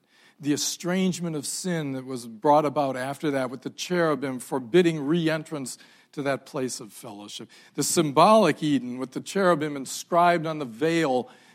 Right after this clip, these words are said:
that covered up the most holy place that only the high priest could go through, only one day a year.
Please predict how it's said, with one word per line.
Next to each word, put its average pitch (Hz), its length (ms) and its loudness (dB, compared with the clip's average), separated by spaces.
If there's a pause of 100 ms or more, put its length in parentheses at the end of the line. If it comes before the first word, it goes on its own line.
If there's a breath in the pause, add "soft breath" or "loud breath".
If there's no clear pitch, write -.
(140 loud breath)
that - 180 -8
covered 160 340 -2
up 139 140 0
the 156 80 -2
most 139 340 -2
holy 131 300 0
place 127 380 -6
that 131 180 -6 (140)
only 180 360 2
the 160 120 2
high 151 240 0
priest 143 360 -4
could 135 140 -6
go 131 180 -2
through, 135 260 -8
only 190 380 0
one 156 360 -2
day 147 240 0
a - 20 -4
year. 135 540 -8